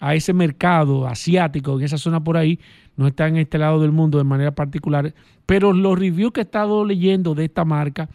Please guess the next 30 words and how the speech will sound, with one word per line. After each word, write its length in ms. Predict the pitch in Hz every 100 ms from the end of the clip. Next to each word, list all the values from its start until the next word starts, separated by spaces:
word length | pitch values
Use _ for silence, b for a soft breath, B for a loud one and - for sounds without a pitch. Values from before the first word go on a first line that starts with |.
| b b b b
la 140 | 147
verdad 300 | 147 143 160
es 60 | 175
que 100 | 190
es 60 |
una 220 | 180 180 165
marca 300 | 165 175 175
con 200 | 151 143
muy 220 | 160 190
buenas 380 | 165 196 196 170
expectativas, 640 | - 170 175 190 302 135 B B B B
y 80 |
mucha 300 | 170 220 233
gente 300 | 226 240 220 180
que 80 |
está 180 | 170 180
buscando 500 | 190 208 - 208 180
alternativas 680 | 156 139 151 147 135 165 190
de 100 | 180
negocios 640 | 175 160 180 156 135 127 - b b b b
buenas 500 | 139 175 170 139 131
en 140 | 139
el 80 | 127
tema 220 | 135 156
del 80 | 170
sector 280 | 160 147 165
de 80 | 165
movilidad, 520 | 165 170 175 147 139 - b b b b
creo 340 | - 180 214 214
yo, 380 | 180 180 196